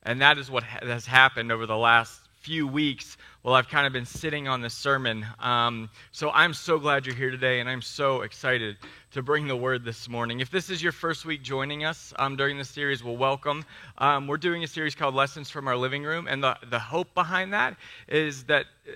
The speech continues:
we're, we're hoping to have these conversations that you would feel comfortable with from the comfort of your own home, like under a blanket with your shoes off, eating chips, like just a relaxed environment about conversations you would have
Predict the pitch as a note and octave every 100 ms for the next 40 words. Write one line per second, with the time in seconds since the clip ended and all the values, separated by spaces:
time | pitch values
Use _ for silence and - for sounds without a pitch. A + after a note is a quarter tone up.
0 | - D3 D3 B2+ D3 C3+ F3+ F#3+ G3+ G3
1 | F3+ D3+ D3 D3+ D#3 C3+ - F3 E3 D#3
2 | C#3+ D3 D3 G3 G#3+ D#3 D#3 D#3+ D3 D#3+
3 | - E3+ E3+ D3 C3+ A#2+ B2 C#3 _ -
4 | - _ D#3+ D3+ C#3+ D#3 D3 D3+ C#3+ C#3
5 | C3+ B2+ E3+ D#3+ - - C#3 C#3 C3+ C#3
6 | D#3 D3 C3 D3 D3 C#3+ A#2+ B2 B2 -
7 | E3 C#3+ C#3+ C#3+ C#3 B2 A#2 - F#3 F3+
8 | - - - - - C#3+ C#3 D#3+ D#3+ E3
9 | D3 C3+ C3+ C#3 D3+ - C#3+ B2 A#2+ C#3
10 | D3+ E3 - C3 B2+ B2 - D#3 D3 C3+
11 | C#3+ C#3 C3+ B2 C#3 B2+ B2+ B2 A#2